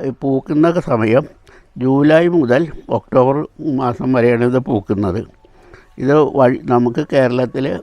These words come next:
കാടുകളിലും വഴിയോരങ്ങളിലും ധാരാളമായിട്ട് കാണാം. അപ്പം ഇത് ഒരു പ്രാവശ്യം പറമ്പ് ഉണ്ടായിക്കഴിഞ്ഞാൽ, അത് ചെടി നശിച്ചു കഴിഞ്ഞാൽ, കിഴങ്ങ് അടിയിലുണ്ടെങ്കിൽ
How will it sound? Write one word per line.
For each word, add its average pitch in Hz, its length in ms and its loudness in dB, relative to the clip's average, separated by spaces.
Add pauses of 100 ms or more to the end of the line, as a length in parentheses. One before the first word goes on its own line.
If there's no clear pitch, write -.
(480)
കാടുകളിലും 127 720 2 (240)
വഴിയോരങ്ങളിലും 127 800 2 (160)
ധാരാളമായിട്ട് 123 760 2
കാണാം. 104 320 -2 (1040)
അപ്പം 107 200 -6
ഇത് 123 140 0 (520)
ഒരു 123 160 -2
പ്രാവശ്യം 143 420 0 (600)
പറമ്പ് 117 320 0 (240)
ഉണ്ടായിക്കഴിഞ്ഞാൽ, 123 760 0 (600)
അത് 123 160 0 (300)
ചെടി 123 220 0 (120)
നശിച്ചു 127 420 -6
കഴിഞ്ഞാൽ, 123 360 -2 (160)
കിഴങ്ങ് 113 400 0
അടിയിലുണ്ടെങ്കിൽ 117 640 -2